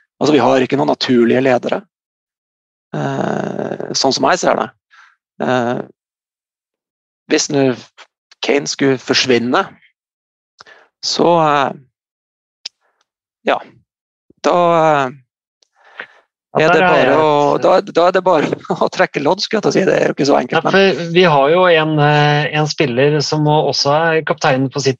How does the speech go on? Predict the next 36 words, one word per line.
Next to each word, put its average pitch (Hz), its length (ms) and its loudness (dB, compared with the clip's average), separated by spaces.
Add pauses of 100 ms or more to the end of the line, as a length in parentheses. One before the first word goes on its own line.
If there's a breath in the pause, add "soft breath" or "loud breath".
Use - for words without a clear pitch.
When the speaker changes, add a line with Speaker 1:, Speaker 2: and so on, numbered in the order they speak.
Speaker 2:
landslag. 139 560 0
Eh, 156 220 2
han 143 340 2
har, 127 320 0
eh, 127 400 2 (220)
ytret 120 880 0
stor 147 480 0
takknemlighet 123 640 0
for 127 160 0
å 123 340 2 (300)
være 120 320 0
i 117 80 -10
Tottenham 131 480 -2
og 123 400 0
kjærlighet 113 560 -2
til 123 400 2
Tottenham. 135 320 0
Han 143 240 2
vil 131 140 0 (100)
ikke 127 720 -2
til 175 160 0
Saudi-Arabia. 127 800 2 (180)
Han 143 220 0
har 131 240 2
mer 120 240 0
å 143 120 2 (360)
utrette 120 500 0 (220)
i 127 320 2
Premier 127 400 0
League, 190 240 0 (560 loud breath)
og 143 80 0
det 135 160 4
er, 113 340 0
eh, 120 400 2
Son 113 300 -4
Heung-min. 117 460 -4